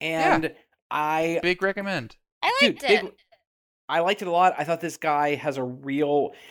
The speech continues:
Speaker 2: he has a real strong grasp of, like, the language of horror cinema, you know,
Speaker 3: Definitely.
Speaker 1: Yes.
Speaker 2: like, like, h-, the, the way he shoots the scenes, the use of lighting, the use of tension. Again, like,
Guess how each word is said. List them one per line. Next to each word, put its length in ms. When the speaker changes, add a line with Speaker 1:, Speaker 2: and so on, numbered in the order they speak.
Speaker 2:
he 60
has 120
a 60
real 280
strong 320
grasp 400
of, 120
like, 300
the 160
language 480
of 120
horror 360
cinema, 540
you 80
know, 100
Speaker 3:
Definitely. 260
Speaker 1:
Yes. 100
Speaker 2:
like, 120
like, 360
h-, 160
the, 200
the 100
way 140
he 140
shoots 280
the 80
scenes, 500
the 80
use 200
of 120
lighting, 420
the 60
use 160
of 100
tension. 480
Again, 300
like, 320